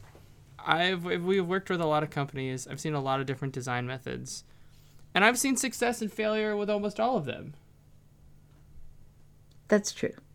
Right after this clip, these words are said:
Speaker 1: You know, I've, uh, it's, you know, I, I, I, d-,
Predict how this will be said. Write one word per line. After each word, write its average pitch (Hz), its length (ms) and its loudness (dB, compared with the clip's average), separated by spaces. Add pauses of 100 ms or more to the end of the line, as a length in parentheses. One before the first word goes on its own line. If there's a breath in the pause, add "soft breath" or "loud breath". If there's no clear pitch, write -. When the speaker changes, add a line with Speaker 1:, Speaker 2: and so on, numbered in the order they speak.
(140)
Speaker 1:
You 135 120 -6
know, 147 240 -4 (140)
I've, 131 260 -8 (100)
uh, 135 60 -2
it's, - 520 -6
you 143 120 2
know, 151 260 6
I, 131 300 -2 (640)
I, 131 60 4
I, - 80 0 (600)
d-, - 160 -18